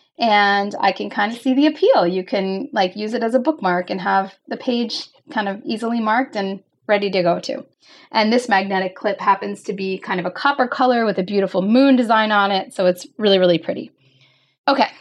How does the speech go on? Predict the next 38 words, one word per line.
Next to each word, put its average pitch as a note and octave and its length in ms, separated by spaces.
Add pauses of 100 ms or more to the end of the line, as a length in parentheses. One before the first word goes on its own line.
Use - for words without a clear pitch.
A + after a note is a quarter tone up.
so A#3 440
opening G4 400
up F#4 160
the G4+ 80
book G#3 260
and A#3 120
kind A3 180
of A3 80
describing A#3+ 560
what B3+ 180
the D4+ 80
meat C4 320
of D#4 100
it D#4 100
is D#4 220
in A3 200
here. G3 580
First F4+ 240
of C#4+ 60
all, C#4+ 160
I C#4 120
just G#3+ 160
have A#3+ 180
to C4 100
give A#3 160
them A#3+ 100
a A3+ 60
shout F#3 300
out F#3 200
'cause B3 100
I A3 80
think A3 220
the D4 60
design F#3+ 500
is G#3 180
just - 380
so, G#3+ 560
so F#3+ 720